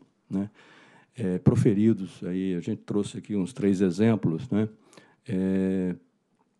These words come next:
de, de, de dois mil e quinze, dois mil e dezesseis, dois mil e dezessete, né,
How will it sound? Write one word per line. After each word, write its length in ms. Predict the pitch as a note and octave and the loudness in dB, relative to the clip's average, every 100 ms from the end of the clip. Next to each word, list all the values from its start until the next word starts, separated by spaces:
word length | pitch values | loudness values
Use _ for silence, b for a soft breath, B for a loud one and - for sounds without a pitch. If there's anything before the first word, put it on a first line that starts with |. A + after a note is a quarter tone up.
| _ - - | _ -20 -16
de, 220 | - G2+ E2+ | -6 -4 -2
de, 480 | G#2 G2 F#2+ F2+ | 0 2 2 0
de 720 | F2 G2 F#2 F2+ F2 F2 F2 E2+ | -2 -2 0 2 2 2 0 0
dois 260 | G2 F#2 | 0 0
mil 180 | F2+ G2+ | 0 -2
e 40 | G2 | -2
quinze, 560 | - A#2+ A#2 G2 G#2+ | 2 4 4 2 0
dois 180 | F2+ F2+ | 2 2
mil 140 | F2+ | 2
e 40 | F2+ | 0
dezesseis, 460 | F2 F2 - G#2 | -2 -6 -4 -2
dois 140 | F#2 F2 | -2 -2
mil 120 | F#2+ | -2
e 40 | |
dezessete, 560 | F2 F#2+ - A#2 A#2 - b b b | -2 -4 0 0 0 -4 b b b
né, 220 | G#2+ A#2 | -2 -2